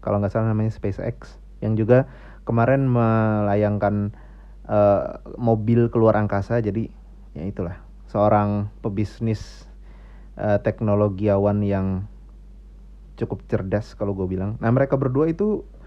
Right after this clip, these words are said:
mengusung ide yang sama mengenai teori simulasi ini, dan mereka jauh lebih punya, eh,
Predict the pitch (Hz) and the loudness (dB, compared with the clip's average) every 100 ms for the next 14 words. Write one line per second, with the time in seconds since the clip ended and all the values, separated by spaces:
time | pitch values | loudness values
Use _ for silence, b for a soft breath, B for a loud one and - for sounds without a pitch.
0 | b b b b 147 160 160 170 139 135 | b b b b 0 2 0 -2 0 4
1 | 135 135 131 139 175 151 127 120 117 113 | 4 4 0 0 0 0 0 -2 -2 -2
2 | 110 117 107 101 98 107 98 92 95 95 | -2 -2 -2 -2 -2 -4 -4 -4 -4 -4
3 | 101 101 160 165 127 123 120 117 117 120 | -2 -2 -2 0 2 4 2 2 -2 -2
4 | 110 107 101 101 104 - b b b b | -2 0 0 -2 -4 -10 b b b b
5 | b b b b - 104 101 98 90 | b b b b -12 -2 0 2 0